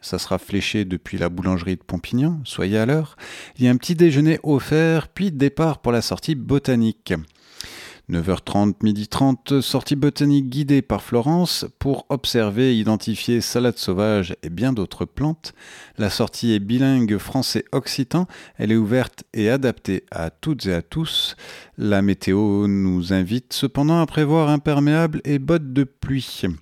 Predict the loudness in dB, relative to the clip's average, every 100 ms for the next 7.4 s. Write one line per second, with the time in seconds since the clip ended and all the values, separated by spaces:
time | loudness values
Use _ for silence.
0 | _ -18 -16 -16 -16 -2 0 2 2 4
1 | 4 2 0 -4 0 -2 -2 -4 -2 -2
2 | -2 -2 -2 -2 -6 -6 -4 -4 -4 -2
3 | -4 -8 -4 -4 -4 -8 -6 -8 -8 -8
4 | -10 -6 -4 -4 -4 -6 -6 -4 -4 -4
5 | -10 -8 -6 -6 -8 -14 -20 -20 -20 -16
6 | 0 2 2 2 2 2 0 4 6 4
7 | 2 2 2